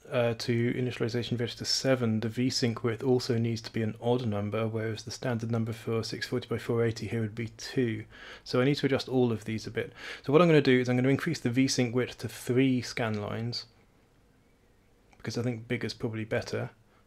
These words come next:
for that. Um, and then I'm gonna increase the front porch from ten scan lines to twelve.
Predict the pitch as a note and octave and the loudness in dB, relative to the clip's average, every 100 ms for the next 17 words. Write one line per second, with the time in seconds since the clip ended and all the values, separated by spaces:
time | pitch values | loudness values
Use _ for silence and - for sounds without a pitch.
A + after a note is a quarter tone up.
0 | _ B2 A#2+ A2+ A2+ B2 B2 - - - | _ -8 -4 -4 -4 -8 -10 -16 -20 -20
1 | _ _ _ - B2+ A#2 A#2+ - B2 A#2+ | _ _ _ -12 -6 -4 -6 -6 -4 0
2 | B2+ B2 B2 C3 B2 C#3+ - - - C#3+ | 2 2 2 2 2 0 0 -6 2 2
3 | D#3+ - A#2+ A#2+ - - A#2 A2+ A2+ - | 2 0 -2 0 -4 -2 0 0 -2 -8
4 | - D3+ C3 - C#3 C3+ B2+ - B2+ - | -4 -2 -2 -2 -2 0 -2 -4 -8 2
5 | B2+ C3 F3 G3 | 4 6 4 2